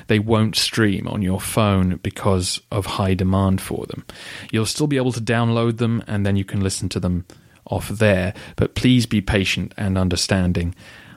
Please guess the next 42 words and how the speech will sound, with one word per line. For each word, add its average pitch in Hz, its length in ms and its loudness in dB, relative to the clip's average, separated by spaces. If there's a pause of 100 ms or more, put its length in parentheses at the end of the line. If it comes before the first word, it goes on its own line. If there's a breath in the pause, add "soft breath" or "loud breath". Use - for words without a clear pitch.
(140 loud breath)
I'm 87 220 0
doing 98 280 4
this 92 240 0
on 101 160 0
a 90 60 0
budget, 87 460 -2 (540 loud breath)
and, 92 280 -4
uh, 123 220 -4
hopefully 95 400 -2
it - 80 -4
will 95 140 0
all 92 200 0
work 92 300 0
out 87 160 -6
fine 90 400 -2 (380 loud breath)
if - 180 -6
we 90 80 2
just - 180 -4
give 101 140 0
it 92 160 -2
a 107 40 -2
little 95 200 0
time. 92 400 -8 (800 loud breath)
Do 123 160 0
email 123 360 2
me 117 320 2
at 104 200 -6
the 104 60 -6
history 107 380 -2
of 101 80 -4
Byzantium 98 680 0
at - 140 -6
gmail 98 360 0
dot - 180 -8
com 98 380 2 (360 loud breath)
if - 180 -6
you 92 80 0
have 92 120 0
any 123 180 4
questions 90 640 -2
or 120 160 2
problems. - 640 -4